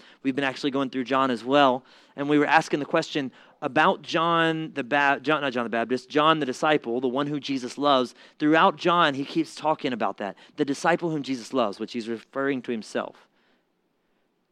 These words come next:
And John is talked about in a very high manner throughout most of the, most of the Gospels. And we asked the question, "Why do you think John's talked about in that way?" And one of the guys let, raised his hand and was like, "I think,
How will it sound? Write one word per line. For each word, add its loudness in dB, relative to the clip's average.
And -6
John 4
is -4
talked 2
about 4
in -4
a -2
very 2
high 0
manner 0
throughout 2
most -2
of 0
the, 2
most 0
of 2
the 2
Gospels. 0
And -2
we 6
asked 4
the -2
question, -2
"Why 2
do 8
you 6
think -4
John's 2
talked 2
about 2
in -6
that -8
way?" -10
And -10
one 2
of 2
the 2
guys 6
let, 2
raised 2
his -10
hand -2
and 0
was -2
like, 0
"I -6
think, -8